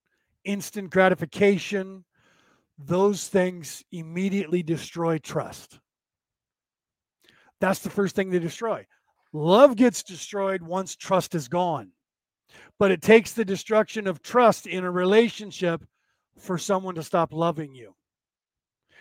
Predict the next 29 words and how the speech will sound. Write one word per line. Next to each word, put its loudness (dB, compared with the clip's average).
They'll 2
be -2
in -2
love 0
with -14
you -16
for -14
a -8
long -4
time 0
until -8
you -8
break -6
their -10
trust. -10
So -4
why 4
do -2
we -4
not -4
talk -2
about -10
trust? -10
Honesty 2
is -2
the -4
key, -4
Casey -4
says. -10